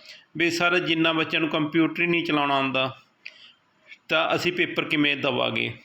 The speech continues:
ਪਰ ਫਿਰ ਵੀ ਮੈਂ ਉਹਨਾਂ ਬੱਚਿਆਂ ਨੂੰ ਇਹ ਕਹਿ ਰਿਹਾ ਸੀਗਾ ਕਿ ਪੇਪਰ ਹੈ ਜਿਹੜਾ, ਆਪਾਂ ਕੰਪ-, ਮੋਬਾਈਲ ਵੀ ਤਾਂ ਚਲਾ ਹੀ ਰਹੇ ਹਾਂ ਅੱਜ ਦੇ ਯੁੱਗ ਦੇ ਵਿੱਚ, ਤਾਂ ਕੰਪਿਊਟਰ ਦੇ ਵਿੱਚ ਕੋਈ ਬਾਹਲੀ ਵੱਡੀ, ਅਹ, ਉਹ ਨਹੀਂ ਹੈ, ਕਿਉਂਕਿ ਕੰਪਿਊਟਰ ਦੇ ਵਿੱਚ ਵੀ ਤੁਸੀਂ ਉਹ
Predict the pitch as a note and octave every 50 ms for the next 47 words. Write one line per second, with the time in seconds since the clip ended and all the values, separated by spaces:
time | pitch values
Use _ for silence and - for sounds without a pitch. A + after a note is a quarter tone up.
0 | _ _ _ - E3+ E3+ D#3+ - F3+ F3 F3 F3 F#3 F#3 F#3 F#3 F3 E3+ E3+ E3+
1 | E3+ E3 E3 E3 E3 E3 D#3+ - E3 D#3+ E3 E3 D3 E3+ D3+ E3 D#3 D3+ D#3 D#3
2 | D#3+ D3+ D#3 D3 D3+ D3+ D#3 D3+ D3+ - - - - - - _ - - D#3+ D#3
3 | D#3 D#3+ D#3+ D#3+ D#3+ - - - - - _ _ _ _ _ D#3 - - C#3+ D3
4 | B2+ B2+ - - D#3+ D3+ D#3 - - E3+ E3 E3 D#3+ E3 D#3 D#3+ E3 E3 - -
5 | D#3 D3+ - E3+ E3 D#3+ - E3+ D#3+ D#3+ D#2 F2+ B2+ D#3+ D3+ D3+ D3+ D3+ D3+ D3
6 | D3 D3+ E3+ F3+ F#3 E3+ - E3 D#3 D3+ D#3 D#3+ D#3 D#3 C#3+ D#3 D3+ D3+ D3 D3
7 | D3+ C#3+ D3 C#3+ C#3 C#3+ C3 C3+ C3 C3+ C3 B2+ C3 B2 - C3 A#2 A#2+ - _
8 | _ - - - - - - _ - F3 E3+ E3+ - F3+ D#3+ E3+ F3 F3 E3 D#3+
9 | E3 E3 D#3+ F3+ E3 E3 E3 - F#3 F3 - F#3 E3+ E3+ E3 D#3+ D#3+ E3 D#3+ E3
10 | D3+ - E3 E3+ F3 E3+ E3 - - - D3 D#3+ D3+ D3 C3+ C3 - - - D#3
11 | B2 C#3+ E3 E3+ E3 B2+ D3+ D#3 D3+ D#3 D#3 D3+ - E3 D3 D#3 E3 D3+ F3 D#3
12 | D3+ D#3+ E3 D#3+ D3+ D#3+ D#3+ D#3 E3 D3+ D3 D3+ D3+ E3 D#3+ E3+ D#3+ E3 D3 -
13 | E3+ D#3 D3+ D3 D3+ D3 D3+ D3 D3+